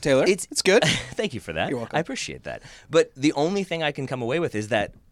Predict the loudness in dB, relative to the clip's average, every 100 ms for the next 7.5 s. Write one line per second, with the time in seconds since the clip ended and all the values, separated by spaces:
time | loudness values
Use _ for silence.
0 | -2 0 2 0 -4 -8 -6 -4 -2 -2
1 | -4 -6 -8 -6 -4 -4 -6 -6 -10 -8
2 | -8 -8 -6 -6 -6 -6 -4 -4 -8 -10
3 | -6 -4 -4 -4 -6 -2 -2 -2 -2 -4
4 | -6 -8 -6 -6 -6 -6 -10 -18 _ -8
5 | -4 -4 -4 -2 0 -2 -2 -6 -6 -8
6 | -6 -6 -6 -8 -8 -8 -4 -4 -6 -6
7 | -6 -6 -6 -4